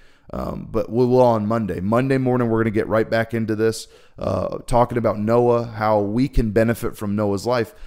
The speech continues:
But I think this is more important. That's what these devotionals are about. We're, we've got our foundational scriptures, and, and things are coming out of these. I didn't plan on talking about any of this stuff, but we, therefore, we do not lose heart.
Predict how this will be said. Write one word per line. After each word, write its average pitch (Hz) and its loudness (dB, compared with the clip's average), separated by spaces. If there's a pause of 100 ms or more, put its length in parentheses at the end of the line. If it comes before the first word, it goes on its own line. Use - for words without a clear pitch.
(140)
But 101 0
I 107 4
think 135 0
this 127 0
is 107 -8
more 113 0
important. 107 2
That's 117 0
what 135 -4
these 123 0
devotionals 104 0
are 92 -2
about. 98 -2 (240)
We're, - -2
we've 107 -4
got 117 4
our 107 4
foundational 104 0
scriptures, 110 -2
and, 98 -4
and 98 -6
things 123 -2
are 110 0
coming 101 -6
out 113 0
of 104 -2
these. 95 -2
I 104 2
didn't 127 0
plan 120 0
on 104 -2
talking 120 0
about 95 -2
any 95 -4
of 90 -4
this 87 -6
stuff, 90 -6 (500)
but 107 -2
we, 131 2
therefore, 131 4
we 127 2
do 143 2
not 123 0
lose 113 -2
heart. 90 -4